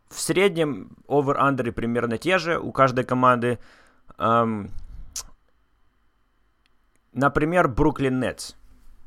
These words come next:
Цифра, которая стоит возле Бруклин Нетс, это сорок пять. Сорок пять побед. Так как этот сезон у нас семьдесят две игры, по-моему, у нас этот сезон будет получаться. Э,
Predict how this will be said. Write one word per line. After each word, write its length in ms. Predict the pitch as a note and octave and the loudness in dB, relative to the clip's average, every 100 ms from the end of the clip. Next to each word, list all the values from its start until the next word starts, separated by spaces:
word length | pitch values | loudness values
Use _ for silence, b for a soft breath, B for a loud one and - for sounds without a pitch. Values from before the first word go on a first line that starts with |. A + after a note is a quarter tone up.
| - - - _ _ | -20 -20 -20 _ _
Цифра, 380 | - A#3 - F#3 | -4 -2 0 0
которая 340 | D#3+ D#3 D3 | 0 0 -2
стоит 200 | - C#3+ | -2 -4
возле 200 | C3 B2+ | -4 -4
Бруклин 440 | A#2+ D3+ D3 C3 C3 | -4 -4 -2 -4 -2
Нетс, 280 | D#3+ D#3 - | -2 -4 -4
это 240 | C3+ C3 | -4 -2
сорок 440 | A#2+ - B2+ A#2+ - | -2 2 4 4 4
пять. 320 | G#2+ - - - | -2 -2 -8 -8
Сорок 300 | - C#3+ - | 4 6 6
пять 160 | C3+ | 2
побед. 360 | - G2+ F2 - - b b b b | 2 0 -2 -6 -20 b b b b
Так 180 | G3+ F#3+ | 4 4
как 280 | E3+ - - - - - - _ | 2 -6 -16 -20 -20 -20 -20 _
этот 260 | - B2 C3+ | -6 -4 -4
сезон 480 | - C3 A#2+ G#2 G2 | -4 -2 0 -2 -2
у 20 | |
нас 200 | G2 F#2+ | -6 -6
семьдесят 400 | - C3 B2+ - | -2 0 0 -4
две 180 | G#2 A2 | -2 -2
игры, 160 | F2+ | -2
по-моему, 220 | F2+ F#2+ F#2 | -4 -4 -4
у 40 | |
нас 140 | F2+ | -6
этот 200 | - F#2 | -6 -8
сезон 260 | - G2 F#2+ | -6 -4 -2
будет 160 | F#2 - | -2 -2
получаться. 580 | B2 C3 A#3 - F#3 - b b b b b b b _ _ - - _ | -2 0 -2 -2 -6 -6 b b b b b b b _ _ -20 -20 _
Э, 400 | A2 B2 B2 A#2 | 0 4 4 2